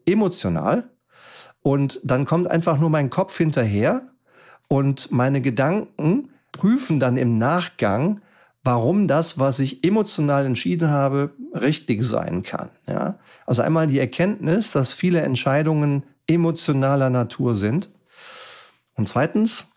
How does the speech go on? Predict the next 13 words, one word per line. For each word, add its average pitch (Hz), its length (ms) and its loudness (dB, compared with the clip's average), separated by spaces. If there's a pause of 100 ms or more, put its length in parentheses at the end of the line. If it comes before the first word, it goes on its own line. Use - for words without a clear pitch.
(200)
haben 123 160 0
wir 139 100 2
uns 143 200 -2
ja 135 240 2
in 123 160 -2
zwanzig 120 400 -2
dreiundzwanzig 127 680 -2
dazu - 320 -4
entschlossen, 113 600 -2
eine 131 180 2
Emotionsfolge 139 840 0
zu - 160 -8
machen. - 320 -8